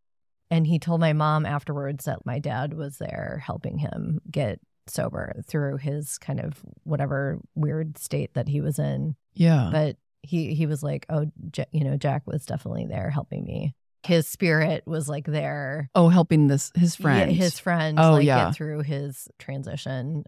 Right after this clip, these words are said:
Speaker 1: into
Speaker 2: Did your
Speaker 1: sobriety.
Speaker 2: dad drink?
Speaker 1: No, not at
Speaker 2: Oh.
Speaker 1: all. But that is so like my dad to be like,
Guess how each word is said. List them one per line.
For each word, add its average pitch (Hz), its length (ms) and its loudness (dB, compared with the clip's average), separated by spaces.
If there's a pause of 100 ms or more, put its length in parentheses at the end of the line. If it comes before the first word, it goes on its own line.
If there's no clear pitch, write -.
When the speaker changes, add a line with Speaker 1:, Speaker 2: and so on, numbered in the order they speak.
Speaker 1:
into 156 220 -4
Speaker 2:
Did - 20 -6
your - 60 -12
Speaker 1:
sobriety. 165 420 2
Speaker 2:
dad 170 200 4
drink? 208 480 0 (340)
Speaker 1:
No, 262 280 0
not 190 180 0
at 175 100 2
Speaker 2:
Oh. 165 40 4
Speaker 1:
all. 156 220 0
But 180 180 -2
that 196 120 4
is 202 140 0
so 196 180 0
like 160 200 0
my 156 120 0
dad 135 360 -6
to 160 100 -6
be 147 140 -6
like, 143 260 -8